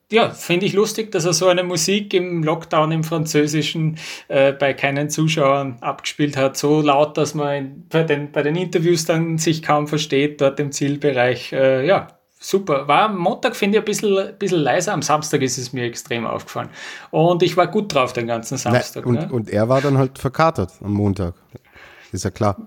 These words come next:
Speaker 2: Aber
Speaker 1: Ah,
Speaker 2: ist doch,
Speaker 1: stimmt,
Speaker 2: ist
Speaker 1: das
Speaker 2: doch
Speaker 1: macht
Speaker 2: eh,
Speaker 1: Sinn.
Speaker 2: ist doch eh
Speaker 1: Ja.
Speaker 2: leiwand, wenn er da so die Stimmung
Speaker 1: Sicher.
Speaker 2: Äh, ja, Sonntag muss, hatte er ja dann Pause, weil das Rennen dann verschoben wurde auf Montag.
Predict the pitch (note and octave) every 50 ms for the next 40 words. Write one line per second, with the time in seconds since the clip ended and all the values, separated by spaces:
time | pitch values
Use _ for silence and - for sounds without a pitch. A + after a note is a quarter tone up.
0 | - _ _ _ _ _ _ - G2+ G2 G2 G2 - F3 G3+ G#3 G3+ G3 E3 B2+
1 | A2+ A2 - - C3+ A#2+ E3 D#3 - C3 - - - C#3 C#3 E3+ F3+ F#3+ - B2
2 | A#2+ - B2+ A2 G#2+ D3 G#3 C#4 D#4+ C#4 C3+ A2 G2 F2+ G#2 G#2+ G#2+ A2 G2 G#2
3 | G#2 G#2+ - B2+ G#2+ A2 G#2+ - - A#2+ A#2 C#3+ D#3 E3 F3+ F3 - - - -
4 | - - - - - - - E3 - B2 B2+ - E3+ - - - G#2 G#2+ B2+ D3
5 | - - - - B2+ C3 C#3+ D#3 D3 C3 B2+ C3 C#3 - - - - G#2 B2 B2+
6 | D3 B2+ A#2+ A#2+ A#2+ B2 A#2 G#2+ A#2 G#2+ G2+ - A2 A2 D3 D#3+ D#3+ F#3+ F#3+ E3
7 | B2 A#2+ A2+ A2 G#2+ G2+ - A2+ A2+ A#2+ C3+ B2+ A#2 A#2 A2+ A2+ A2 - - -
8 | _ _ _ _ _ - A2+ - - A#2 B2+ C#3+ E3+ E3 D3+ D#3+ E3 D#3 C3 A#2
9 | A#2+ - A#2 A#2 C3+ D3+ D#3+ - F#3 F#3+ F#3+ -